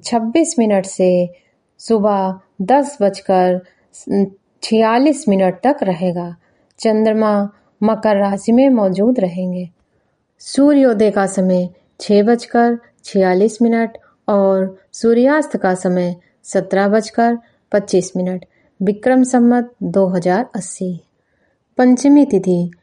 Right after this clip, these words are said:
नौ बजकर अठारह मिनट तक है, फिर इसके बाद षष्ठी लग जाएगी। सनातन धर्म में छठ पूजा का विशेष महत्व है। बिहार, उत्तर प्रदेश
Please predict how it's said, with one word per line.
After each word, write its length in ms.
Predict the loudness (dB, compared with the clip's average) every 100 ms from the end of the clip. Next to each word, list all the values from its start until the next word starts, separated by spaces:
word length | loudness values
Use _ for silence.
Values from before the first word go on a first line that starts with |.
| _ -2
नौ 260 | 2 2 2
बजकर 520 | 0 -2 -2 0 0 -8 _ -8
अठारह 480 | -8 -2 0 2 2
मिनट 320 | 4 2 0
तक 220 | 0 -2 -2
है, 260 | -4 -4 -6 -14 _ _ _
फिर 200 | 0 0
इसके 460 | 0 -4 0 0
बाद 400 | 0 0 0 -4 -8 _ _ -8
षष्ठी 460 | -4 -4 0 2
लग 160 | 2 0
जाएगी। 640 | -2 -2 -2 -4 -6 -8 -12 _ _ _ _ _ _ _ _ _
सनातन 680 | -2 2 4 2 2 4 4
धर्म 260 | 2 2
में 260 | 2 2 0 -6 _ _ -4
छठ 300 | -2 -2 0
पूजा 300 | 0 0 0
का 380 | 0 -2 -4 _ _ -6
विशेष 460 | -2 0 0 0
महत्व 440 | -2 0 -2 -2 -4
है। 240 | -4 -6 _ _ -8
बिहार, 640 | -2 0 0 0 0 0 -4 _ _ -6
उत्तर 340 | -6 -2 -2
प्रदेश 540 | -2 0 2 0 -2